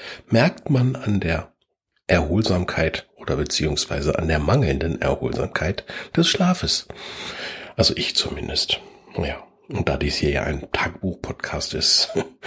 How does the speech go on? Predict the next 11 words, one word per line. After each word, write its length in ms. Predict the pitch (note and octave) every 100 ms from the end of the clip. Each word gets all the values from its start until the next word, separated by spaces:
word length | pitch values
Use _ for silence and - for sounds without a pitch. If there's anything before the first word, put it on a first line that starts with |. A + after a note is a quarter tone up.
| - -
<laughs> 680 | - - - - - - _
darf 200 | - -
ich 80 | -
das 260 | - F#2 -
ruhig 280 | - - -
mal 300 | - - -
erwähnen. 640 | - - C3+ - B2+ - - - - - - - - _ _ _ _ _ _ _ _ _ _ _ - - -
Wie 180 | C3+ C3+
war 140 | D#3+
meine 300 | D#3+ E3 E3+
Woche? 340 | F3+ F#3 C#3